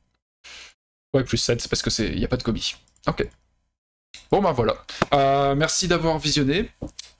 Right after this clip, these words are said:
Jusque-là, s'il y a encore des personnes, euh, une heure vingt-sept pour moi sera un peu plus court parce qu'il y aura une toute petite coupure au milieu. Mais, euh, n'hésitez pas à mettre un j'aime, euh,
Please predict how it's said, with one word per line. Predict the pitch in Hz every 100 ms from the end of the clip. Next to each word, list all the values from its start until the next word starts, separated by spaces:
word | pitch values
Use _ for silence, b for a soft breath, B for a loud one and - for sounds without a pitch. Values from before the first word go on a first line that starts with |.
| _ _ -
Jusque-là, | - 135 120 147
s'il | 180 - 123 117
y | 110
a | 113
encore | 113 131
des | 120
personnes, | 127 - 151 147
euh, | 123 117 110 -
une | 160 151 143
heure | 139 120 117
vingt-sept | 113 127 - 143 -
pour | 123
moi | 135
sera | 131 135
un |
peu | 120
plus | 123 123
court | 139
parce | -
qu'il | -
y | 117
aura |
une | 113
toute | 113
petite | 113 113
coupure | 123 - 113
au |
milieu. | 113 113 165 208 B B B
Mais, | 127 123
euh, | 123 120 120 120 120 117
n'hésitez | 123 131 -
pas | 143 139
à |
mettre | 139 -
un | 139
j'aime, | 127 139 151 147
euh, | 131 127